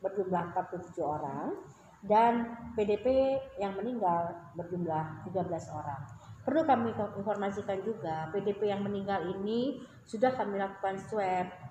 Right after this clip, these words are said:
itu, eh, rata-rata yang sudah datang hasil swabnya adalah negatif. Jadi bisa dipastikan P D P yang meninggal itu dalam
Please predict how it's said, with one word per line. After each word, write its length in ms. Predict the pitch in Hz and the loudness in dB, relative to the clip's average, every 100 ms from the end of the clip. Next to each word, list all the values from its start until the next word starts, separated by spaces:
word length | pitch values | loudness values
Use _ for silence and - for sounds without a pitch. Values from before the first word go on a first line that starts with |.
| - | -12
itu, 560 | - 202 208 247 247 240 240 | -6 -4 0 4 4 2 0
eh, 320 | 202 196 185 - - - | 2 2 0 -2 -8 -8
rata-rata 640 | - 214 214 214 208 233 226 | 0 2 4 4 4 2 0
yang 80 | |
sudah 240 | 208 202 202 | 0 0 0
datang 400 | 196 196 214 214 | 0 -2 -2 -2
hasil 240 | 202 196 | -2 -2
swabnya 400 | 185 196 180 190 180 | -2 -2 -4 -4 -2
adalah 480 | 180 170 170 170 - 180 | -2 0 -2 -4 -8 -4
negatif. 560 | 180 175 156 147 151 147 - - - - 185 | -2 0 -2 -2 -4 -6 -10 -14 -18 -8 0
Jadi 320 | 180 180 240 202 | 0 2 0 0
bisa 160 | 196 190 | -2 -2
dipastikan 720 | 180 175 - - - 160 151 156 - - - | -2 -4 -4 -6 -2 -2 -2 -6 -10 -12 -4
P 160 | 196 | 0
D 160 | 240 - | 2 2
P 160 | 220 | 2
yang 160 | 208 190 | 2 0
meninggal 560 | 196 208 185 156 151 156 - - - 185 | -2 -2 0 0 0 -4 -10 -18 -14 -4
itu 160 | 202 | -2
dalam 480 | 196 175 175 175 - | 2 2 2 -2 -8